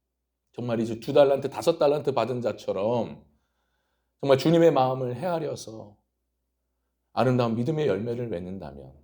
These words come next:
다시 말해서 우리에게 주어진 사명이 있지 않습니까? 우리의 사명을 가지고 복음을 전하면서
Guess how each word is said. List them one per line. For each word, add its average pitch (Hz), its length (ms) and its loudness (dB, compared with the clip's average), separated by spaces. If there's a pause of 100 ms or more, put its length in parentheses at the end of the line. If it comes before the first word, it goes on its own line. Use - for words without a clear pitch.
(600)
다시 135 220 2
말해서 139 460 6
우리에게 156 360 6
주어진 135 320 -2
사명이 190 400 -8
있지 139 160 -8
않습니까? 107 580 -12 (460)
우리의 165 280 8
사명을 165 460 -2
가지고 135 360 -4
복음을 135 400 -2
전하면서 127 800 0